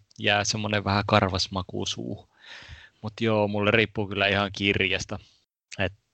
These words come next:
se on nyt varmaan tullut jo aiemminkin ilmi, että mä fanittelen Sormusten herran ja Dragonlancea, ja molemmat edustaa sit mun mielestä semmoista korkeampaa fantasiaa, ja taikamaailmoja, mutta ihan eri tavalla kuitenkin.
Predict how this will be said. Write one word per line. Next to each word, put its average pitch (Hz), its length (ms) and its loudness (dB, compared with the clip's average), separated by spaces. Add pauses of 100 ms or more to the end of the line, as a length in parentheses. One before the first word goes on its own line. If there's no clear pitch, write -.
(180)
se 92 120 2
on 92 160 0
nyt 92 160 -6
varmaan 98 300 2
tullut 95 240 -2
jo 95 120 2
aiemminkin 92 500 0
ilmi, 92 260 0
että 92 160 -6
mä 92 240 0
fanittelen 95 520 0
Sormusten 92 560 2
herran 95 320 4
ja 95 80 4 (100)
Dragonlancea, 98 960 0
ja 98 160 -2 (680)
molemmat 101 460 2
edustaa 120 580 0
sit - 220 -8
mun 135 240 -2
mielestä 107 360 0
semmoista 98 380 -4
korkeampaa 95 680 2
fantasiaa, 104 760 -2 (560)
ja 95 140 2
taikamaailmoja, 95 960 2
mutta 98 280 -10
ihan 98 300 -2
eri 95 200 2
tavalla 92 540 0
kuitenkin. 104 580 -8